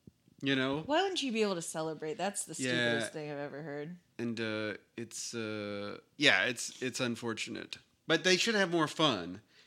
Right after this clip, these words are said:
Speaker 1: And this league does not have a lot of fun. Hockey has more fun. I, and baseball has fun, I think, because they're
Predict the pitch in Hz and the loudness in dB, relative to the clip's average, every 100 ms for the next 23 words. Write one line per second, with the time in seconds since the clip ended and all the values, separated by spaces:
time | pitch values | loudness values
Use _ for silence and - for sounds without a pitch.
0 | _ 147 143 135 123 - 131 147 143 156 | _ 0 2 2 -4 -10 -4 -2 2 2
1 | 151 135 143 127 135 131 131 127 123 120 | 2 2 0 0 0 0 0 -2 -2 0
2 | 117 117 - 143 135 127 123 - - _ | 0 -2 -2 0 2 2 0 -6 -18 _
3 | _ _ - 165 180 185 165 156 147 151 | _ _ 2 4 4 2 2 2 0 -2
4 | 143 - 131 131 127 - 165 175 - 160 | -2 -2 -2 -2 -4 -2 2 2 4 4
5 | 156 143 214 269 - 151 127 - 117 117 | 4 2 0 0 0 0 0 -2 -4 -4
6 | 143 151 147 143 - 135 127 131 127 | -4 -4 -6 -6 -6 -6 -4 -4 -4